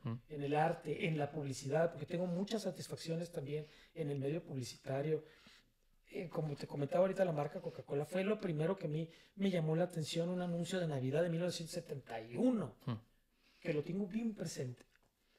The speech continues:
Speaker 2: Eso fue lo que a mí me llamó la atención para que me, para que me interesara por ese rollo de la publicidad y, y desarrollarlo por medio del dibujo. Cuando llego a Guadalajara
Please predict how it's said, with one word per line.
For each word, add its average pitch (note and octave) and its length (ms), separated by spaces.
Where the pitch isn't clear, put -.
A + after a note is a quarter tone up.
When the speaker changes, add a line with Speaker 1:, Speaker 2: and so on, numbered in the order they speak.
Speaker 2:
Eso A#3+ 280
fue A3+ 260
lo A3 120
que F#3 120
a - 20
mí E3 100
me F#3+ 140
llamó D#3+ 240
la F3+ 80
atención F3+ 500
para E3 220
que D3+ 140
me, C#3 420
para D3+ 220
que - 120
me C3+ 180
interesara C#3+ 800
por D#3 200
ese C#3+ 380
rollo E3 320
de E3 100
la C#3+ 120
publicidad B2+ 560
y, E3+ 180
y F#3 240
desarrollarlo C#3+ 680
por C#3 140
medio C#3 280
del A#2+ 320
dibujo. C#3 460
Cuando D#3+ 240
llego G3 240
a C4 40
Guadalajara A3+ 680